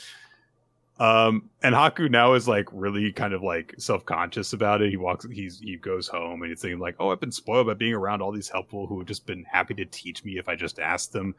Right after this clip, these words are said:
And I guess, you know, he wasn't wrong that I was kind of being presumptive that he would, you know, help me out just 'cause I asked him.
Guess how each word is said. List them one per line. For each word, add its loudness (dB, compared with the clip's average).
And -2
I 0
guess, 2
you 2
know, 4
he 0
wasn't 2
wrong 4
that -8
I -10
was -8
kind -2
of -4
being -4
presumptive -8
that -4
he -16
would, -12
you -14
know, -10
help -8
me -8
out -8
just -14
'cause -12
I -10
asked -2
him. -6